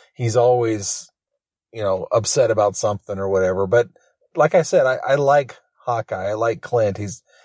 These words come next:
he's a guy that you can root for, <laughs> even though he gets in his own way so, so often. And, and again, much different from the Hawkeye we know from the M C U, but a really fun character. I've always enjoyed him.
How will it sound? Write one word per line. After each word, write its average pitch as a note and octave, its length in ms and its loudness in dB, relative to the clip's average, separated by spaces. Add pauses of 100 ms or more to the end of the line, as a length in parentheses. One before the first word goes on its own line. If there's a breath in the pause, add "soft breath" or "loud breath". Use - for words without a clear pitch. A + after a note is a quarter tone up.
(260 soft breath)
he's A2+ 280 -8 (180)
a A2+ 60 -2
guy A#2 260 2
that G#2 140 -6
you A#2+ 160 -4
can A#2 160 -2
root G#2 320 -2
for, F2 380 -2
<laughs> - 20 -10
even B2 320 0
though A2+ 320 2 (360 soft breath)
he A#2 140 -10
gets A#2+ 300 -2
in A2 60 -8
his G#2 180 -4
own G2+ 180 0
way G2 280 2
so, - 300 -2
so F#2+ 300 0
often. F#2 540 -4 (720 soft breath)
And, G2 440 -4 (360)
and E3 140 2
again, E3+ 260 2
much E3+ 280 0
different C3+ 400 -2
from A2 140 -6
the G#2 80 -4
Hawkeye G#2 360 -2
we G2 140 -4
know G2 180 0
from F#2 200 -4
the F#2+ 120 0
M F#2+ 120 0
C F#2 260 -8
U, F2+ 300 -2 (540)
but A2 340 0
a A2 60 -2
really C#3 280 2
fun G2+ 240 -2
character. F2 600 -4
I've F#2+ 140 -6
always F2 480 0 (220)
enjoyed E2+ 400 0
him. E2+ 300 -6